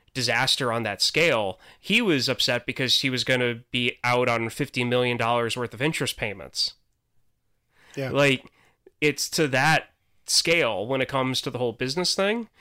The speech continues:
Speaker 1: And then they mention the whole thing about, you know, taking over the civil service type stuff. Um, they go through to moving people around, uh, so,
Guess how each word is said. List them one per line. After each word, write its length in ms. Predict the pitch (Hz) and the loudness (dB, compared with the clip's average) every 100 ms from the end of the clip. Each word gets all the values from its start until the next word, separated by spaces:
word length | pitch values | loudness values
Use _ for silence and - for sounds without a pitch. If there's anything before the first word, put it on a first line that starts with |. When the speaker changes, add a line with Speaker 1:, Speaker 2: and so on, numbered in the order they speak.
| - - _ | -20 -20 _
Speaker 1:
And 760 | 135 135 135 135 135 131 131 - _ - _ | 2 4 4 4 2 0 -4 -8 _ -20 _
then 320 | - 139 139 135 | -2 0 2 0
they 140 | 131 | 2
mention 320 | 131 127 131 | 0 0 -2
the 60 | 123 | -2
whole 160 | 127 | -2
thing 160 | 120 120 | 0 -2
about, 420 | 117 117 117 117 | 0 0 0 -2
you 60 | 120 | -4
know, 100 | 117 | -4
taking 400 | - 131 131 120 | -2 -2 0 0
over 540 | 120 123 120 120 117 | -2 -2 -4 -6 -8
the 340 | - 113 110 101 - - _ | -8 -6 -6 -10 -16 -20 _
civil 640 | - - - - 135 127 | -2 0 0 0 0 -2
service 400 | 117 143 139 139 | -2 -2 -2 -2
type 240 | - 131 - | -2 -2 -2
stuff. 520 | - 120 117 - - - - - | -2 -2 -4 -8 -18 -20 -20 -4
Um, 540 | 120 113 113 113 110 - _ _ _ _ - | -2 0 -2 -4 -6 -10 _ _ _ _ -14
they 120 | 123 135 | -4 0
go 160 | 139 | 0
through 200 | 131 143 | 0 -2
to 80 | 127 | -2
moving 360 | 120 135 135 131 | -2 0 0 -2
people 320 | 131 127 120 | -4 -4 -4
around, 600 | 104 120 123 123 123 120 - - _ - | 0 0 2 0 -2 -6 -16 -20 _ -4
uh, 340 | 120 117 117 113 | 0 0 -2 -4
so, 400 | - 123 127 | -6 -4 -4